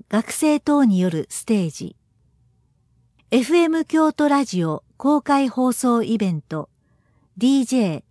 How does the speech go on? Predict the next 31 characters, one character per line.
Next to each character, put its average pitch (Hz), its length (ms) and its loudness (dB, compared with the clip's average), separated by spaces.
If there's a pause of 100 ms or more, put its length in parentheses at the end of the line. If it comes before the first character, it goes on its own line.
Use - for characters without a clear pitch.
(320)
谷 262 320 0
口 240 300 -4
清 196 280 0
子。 - 300 -14 (2000)
宇 285 140 2
治、 - 280 -8 (880)
大 320 220 4
瀑 320 240 2
山 185 380 0
満 262 260 4
福 190 240 -6
寺 160 160 -8
境 196 340 -2
内、 151 300 -10 (600)
宇 208 100 0
治 226 160 -2
市。 - 300 -12 (1400)
宇 240 100 2
治 339 160 2
市 - 180 -2
観 269 280 2
光 269 260 2
大 254 240 2
使 - 200 -4
の 160 240 -2 (100)
宇 208 100 2
治 311 160 0
会 180 380 -4
に 180 200 2
よ 190 120 0
る 175 220 -4